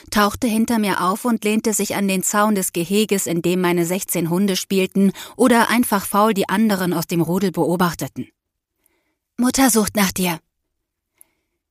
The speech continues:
Ich unterdrückte ein schweres Seufzen und wuschelte der Husky-Dame Algea durch das Fell. Dann erhob ich mich und wandte mich Annika zu. Weswegen? Sie zuckte mit den Achseln.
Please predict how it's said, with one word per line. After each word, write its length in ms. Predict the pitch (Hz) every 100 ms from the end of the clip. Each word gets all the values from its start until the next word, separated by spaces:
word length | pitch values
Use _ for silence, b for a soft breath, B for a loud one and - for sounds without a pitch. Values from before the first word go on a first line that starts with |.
| -
Ich 200 | 233 226
unterdrückte 600 | 233 233 240 247 - 208
ein 160 | 190
schweres 480 | 180 180 220 196 -
Seufzen 480 | 180 190 - - 180
und 160 | 160
wuschelte 460 | 156 196 - 180 170
der 180 | 170 180
Husky-Dame 640 | 185 - 180 170 175 165
Algea 420 | 165 160 175 185
durch 180 | 175 175
das 220 | 165 -
Fell. 300 | - 175 160 - _ _ _ _ _ -
Dann 160 | 165
erhob 360 | 156 156 170 -
ich 140 | 185
mich 240 | 208 202 233
und 160 | 208
wandte 280 | 208 190 196
mich 200 | 196 202
Annika 380 | 202 185 - 156
zu. 260 | - 160 - _ _ _ _ _ _ _ _ _ _ _ _
Weswegen? 540 | 175 165 165 156 175 - _ _ _ _ _ _ _ _ _ _ _
Sie 160 | - 240
zuckte 340 | 247 - 233
mit 140 | 208 202
den 120 | 180
Achseln. 480 | 190 - 147 -